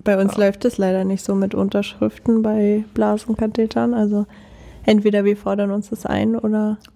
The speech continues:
Speaker 2: Ihr kriegt das nicht?
Speaker 1: Also keine Unterschriften sammeln. Also
Speaker 2: Mhm.
Speaker 1: klar
Speaker 2: Ja, klar,
Speaker 1: gehört das
Speaker 2: ja.
Speaker 1: so dazu.
Speaker 2: Aber ihr
Speaker 1: Aber
Speaker 2: habt es auch nicht als Lernaufgabe oder
Speaker 1: Mhm.
Speaker 2: Praxiseinsatz oder so?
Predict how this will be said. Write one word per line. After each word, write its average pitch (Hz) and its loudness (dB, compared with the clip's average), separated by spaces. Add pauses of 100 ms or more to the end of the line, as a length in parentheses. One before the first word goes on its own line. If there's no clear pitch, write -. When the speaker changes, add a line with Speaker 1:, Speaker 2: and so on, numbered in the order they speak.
(140)
Speaker 2:
Ihr - -2
kriegt - -2
das 247 0
nicht? 349 -2 (800)
Speaker 1:
Also 202 2
keine 196 0
Unterschriften 233 -6
sammeln. 208 -4
Also 196 2
Speaker 2:
Mhm. - 0
Speaker 1:
klar 202 0
Speaker 2:
Ja, 180 2
klar, 170 0
Speaker 1:
gehört 208 0
das 170 0
Speaker 2:
ja. 170 0
Speaker 1:
so 208 2
dazu. 226 0 (840)
Speaker 2:
Aber 196 4
ihr - 4
Speaker 1:
Aber 180 4
Speaker 2:
habt 202 -2
es 170 -10
auch 185 2
nicht 180 2
als 170 -2
Lernaufgabe 220 -2 (200)
oder 240 2
Speaker 1:
Mhm. 226 2
Speaker 2:
Praxiseinsatz 220 -2
oder 233 -2
so? 285 -6